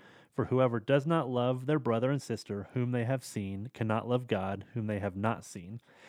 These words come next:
And he has given us this command: anyone who loves God must also love their brother and sister. So, what,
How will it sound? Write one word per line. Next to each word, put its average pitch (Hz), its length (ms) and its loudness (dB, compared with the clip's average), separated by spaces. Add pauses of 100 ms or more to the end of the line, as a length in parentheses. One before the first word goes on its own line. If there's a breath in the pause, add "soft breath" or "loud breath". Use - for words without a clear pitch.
(200 loud breath)
And 117 80 -4
he 113 60 0
has 107 160 -2
given 143 260 2
us 131 300 0
this 117 180 -4
command: 98 480 -6
anyone 151 320 2
who 143 120 2
loves 131 280 2
God 120 300 2
must 113 240 -6
also 123 260 0
love 113 240 2
their 107 140 -2
brother 101 260 0
and 98 100 -6
sister. - 440 -12 (100)
So, 110 460 4 (420 loud breath)
what, 123 220 -2